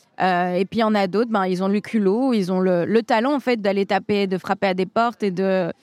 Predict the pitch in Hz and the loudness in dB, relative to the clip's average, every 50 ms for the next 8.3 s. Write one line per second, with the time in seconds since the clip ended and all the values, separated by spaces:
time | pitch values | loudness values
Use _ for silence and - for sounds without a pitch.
0 | _ _ _ _ _ _ _ _ _ - 214 226 220 262 277 - 277 233 208 - | _ _ _ _ _ _ _ _ _ -2 -2 0 0 0 0 0 -2 -2 -2 -2
1 | 311 339 - - 320 - 381 - 269 202 - 262 277 294 277 269 240 233 226 226 | -4 -4 -2 0 -2 0 0 -2 -4 -4 -2 0 0 0 0 2 2 2 0 0
2 | - - 285 302 - 254 233 - - 214 208 196 - - 233 233 226 208 208 202 | -2 -2 -2 -2 -2 -4 -6 -4 0 0 -2 -2 -2 -2 -2 0 0 2 0 0
3 | 196 190 202 208 202 202 220 247 294 415 - - 180 190 190 180 170 185 220 233 | 0 0 -2 -2 0 0 0 0 -2 -2 -6 -4 -2 -2 -2 -2 -2 -2 0 0
4 | 240 226 202 190 185 180 180 180 180 185 185 - 214 202 - 233 233 220 - 208 | 2 0 0 0 0 -2 -2 -2 -2 -2 0 0 -2 0 0 0 -2 0 -2 -4
5 | 196 - - 214 208 220 220 - - 294 269 254 226 208 - 214 190 185 190 185 | -4 -2 -2 -2 0 -2 -4 -2 -2 -2 -2 -2 -4 -4 -2 -2 -2 -2 -2 -2
6 | 214 214 196 - - - 190 208 190 190 185 - - 208 - - 214 196 202 226 | -2 -4 -6 -6 -10 -6 -4 -2 -2 -2 -2 -2 -6 -8 -4 -2 -2 0 0 -2
7 | - - - - - 180 170 185 185 190 185 - - - - 190 180 - - 185 | -4 -6 -12 -6 -4 -2 0 2 0 0 0 -2 -8 -6 -4 -4 -4 -2 -4 -2
8 | 190 262 294 285 - | 0 0 0 0 -4